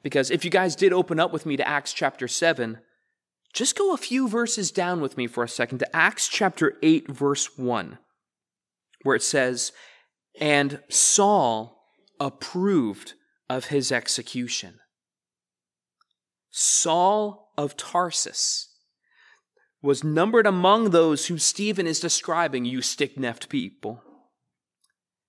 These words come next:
But that person we now know better as Paul the Apostle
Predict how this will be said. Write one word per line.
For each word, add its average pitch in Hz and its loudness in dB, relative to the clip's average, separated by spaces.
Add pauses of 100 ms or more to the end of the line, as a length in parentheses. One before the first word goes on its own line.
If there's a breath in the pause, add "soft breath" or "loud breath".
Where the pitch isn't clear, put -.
(840)
But 143 -4
that 202 -2
person 151 0 (280)
we 180 2
now 180 2
know 165 2
better 151 0
as 135 -8
Paul 156 -4
the 156 -6
Apostle 147 -10